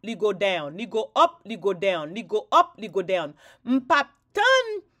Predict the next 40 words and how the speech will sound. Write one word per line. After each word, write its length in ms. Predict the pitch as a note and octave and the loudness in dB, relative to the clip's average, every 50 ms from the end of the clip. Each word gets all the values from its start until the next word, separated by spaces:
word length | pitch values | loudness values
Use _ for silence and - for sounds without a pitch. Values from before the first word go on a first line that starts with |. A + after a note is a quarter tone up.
| _ _ _ _ _ _ - | _ _ _ _ _ _ -6
Se 160 | - F4 D#4 | -2 0 0
makèt 400 | D#4 E4 D#4 D#4+ - D#4+ C4 - | 2 0 -2 -2 -2 -6 -4 -4
lan 120 | C4+ B3+ - | -4 -6 -6
pou 100 | B3 - | -8 -10
ki 120 | B3+ B3 - | -10 -10 -10
di 100 | D4+ - | -10 -12
sa 180 | - - A3 G3 | -6 -4 -4 -4
m 60 | G3 F#3+ | -4 -6
fè? 300 | _ - C4+ C#4 E4 G4 G4+ _ _ _ _ _ - | _ 2 2 4 4 2 -2 _ _ _ _ _ 0
Depi 300 | E3 E3+ E3+ C4 D#4+ E4 | 2 2 4 4 2 0
pòch 380 | E4 - - A3 G#3+ - - - | 0 0 -2 -2 -2 -2 -8 -8
mwen 160 | G#3 G3 F3+ - - | -6 -6 -6 -6 -4
kont 300 | - C4+ D4 E4 - _ - - | -2 0 0 0 -2 _ -12 -4
lajan 400 | G3 F#3+ F#3 F#3 F#3 F#3+ F3 F3 | -2 -2 -2 -2 -2 -6 -6 -8
m 40 | - - - | -10 -12 -6
kont, 240 | D#4 D#4 E4+ E4 _ _ _ _ _ _ _ | -2 -2 -2 -2 _ _ _ _ _ _ _
epi 240 | - A#3 A#3+ B3 B3+ | -2 -2 0 0 -2
m 80 | A#3+ A#3+ - | -4 -2 -2
konnen 240 | D4 B3+ A#3+ A#3 A3 | -2 -2 -2 -2 -4
m 60 | G#3+ | -4
ap 80 | G#3+ - | -4 -4
kenbe 240 | - B3+ G#3+ G#3 G#3+ G#3+ - | -4 -4 -2 -2 -2 -2 2
kay 240 | - E4 F#4 E4 C4+ G3+ | 4 6 6 6 6 4
lan, 160 | D3+ D3+ D3+ | 2 0 -8
men 220 | D#3 D3 D3 D3 - | -14 -12 -14 -12 -6
sa 140 | - E3+ F#3 | -4 -4 -4
m 60 | F#3+ F#3+ | -2 0
pral 160 | C4 D4 C#4+ | 0 0 -2
di 160 | C4 D4+ D#4+ | -2 -2 0
an 140 | D#4 D4+ C#4 C4 E4 | 4 4 4 4 2
ekstrèmeman 500 | - - D#4 D4 C#4+ D4+ D4 D4+ D4 D4 | 0 -2 -4 -2 -2 0 0 0 -2 0
enpòtan, 380 | D4 D4 D4 D4 D4 C#4+ D#4+ G#4+ | 2 2 0 2 2 -2 -2 -2
wi. 80 | G#4+ | -4
Sa 160 | - - B3+ | -4 -4 -4
m 80 | G#3 G3+ F#3+ | -4 -2 0
pral 120 | A#3 A3 G3+ | -2 -2 -2
di 100 | G3+ A3 | -4 -4
la 140 | G#3+ G#3 G3+ - _ _ _ - D4 F4+ G#4 A#4 A#4+ A#4+ B4 B4 A#4+ B4 | -4 -4 -4 -4 _ _ _ 8 8 10 10 8 6 4 4 4 4 2
ekstrèmeman 1040 | B4 - - - - - - - - - - G#3 C#4+ E4 D#4+ C#4 C4+ A#3+ A3+ G3+ F#3 | 0 -6 -16 -18 -18 -18 -16 -16 -14 -8 -2 2 4 4 6 4 4 2 2 -2 -2
enpòtan. 400 | - F3+ E3+ D#3+ - D3+ C#3+ | -2 -4 -6 -6 -6 -12 -12